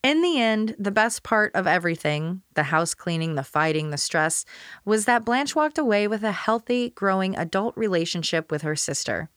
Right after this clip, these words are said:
That she feels sad that they lost all that time being nasty to each other, but she doesn't want to wallow in it. She's ready to celebrate this new chapter in both of their lives and that she gets a second chance at having a family.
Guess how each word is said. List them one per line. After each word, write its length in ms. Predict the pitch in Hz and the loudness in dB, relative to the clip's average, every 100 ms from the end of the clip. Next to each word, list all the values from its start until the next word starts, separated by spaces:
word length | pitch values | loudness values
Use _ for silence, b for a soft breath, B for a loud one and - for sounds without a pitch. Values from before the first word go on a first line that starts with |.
| _ _ | _ _
That 160 | 196 - | -2 0
she 160 | - | 0
feels 320 | 240 240 240 220 | 0 0 0 0
sad 400 | - 233 254 208 | 2 2 2 0
that 140 | 190 | -2
they 100 | 185 | 0
lost 300 | 185 180 - - | 2 0 -2 -2
all 220 | 196 247 | 2 2
that 180 | 269 - | 2 0
time 320 | - 233 226 | 0 0 0
being 220 | 190 185 | 0 0
nasty 360 | 185 208 - 202 | 0 0 -2 -8
to 160 | - 160 | -6 -6
each 180 | - | -2
other, 260 | 156 131 127 B B B | -2 -2 -4 B B B
but 160 | - 208 | -2 0
she 140 | 240 | 0
doesn't 340 | 208 240 277 233 | 0 2 0 0
want 140 | 220 | 0
to 80 | 214 | 2
wallow 400 | 180 180 175 156 | 2 2 2 0
in 180 | 139 139 | -2 -4
it. 160 | 87 - b b | -6 -12 b b
She's 260 | - 208 190 | -6 -4 2
ready 240 | 220 262 | 2 2
to 100 | 269 | 0
celebrate 540 | 247 - 196 202 190 - | 0 2 2 2 -2 -4
this 180 | 165 175 | -6 -2
new 200 | 185 233 | -2 0
chapter 420 | - 175 - 175 | 0 -2 -2 -4
in 200 | - 160 | -2 -2
both 280 | 208 294 233 | 0 0 -2
of 80 | |
their 160 | 175 156 | -2 0
lives 400 | 147 139 143 - B B B | 0 0 -2 -4 B B B
and 160 | 208 233 | 0 0
that 120 | - | 0
she 180 | - 277 | -2 0
gets 200 | 311 - | -2 -2
a 60 | |
second 380 | 262 226 220 226 | 0 0 -2 -4
chance 320 | - 170 170 | -4 -4 -4
at 60 | - | -4
having 300 | 160 160 175 | -2 0 -2
a 60 | 185 | -4
family. 540 | - 151 135 131 | -2 -2 -2 -8